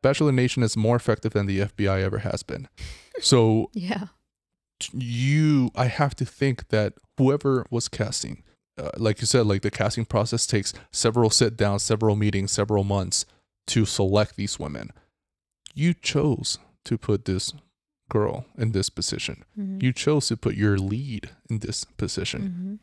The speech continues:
Speaker 1: You chose to put even Chris Harrison in this position.
Speaker 2: Mm-hmm.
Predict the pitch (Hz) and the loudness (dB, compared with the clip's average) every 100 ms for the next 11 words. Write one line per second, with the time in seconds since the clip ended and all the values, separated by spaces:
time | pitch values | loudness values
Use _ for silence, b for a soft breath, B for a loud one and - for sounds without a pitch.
0 | _ 131 156 - 151 139 139 - 123 143 | _ -4 -2 0 0 0 -2 0 0 -2
1 | _ _ _ 113 104 104 131 120 139 165 | _ _ _ -8 -6 0 0 0 0 0
2 | 151 - 117 123 113 101 - 98 - - | -2 -6 -6 -4 -2 -2 -4 -6 -4 -8
3 | - 185 143 175 | -6 -8 -8 -8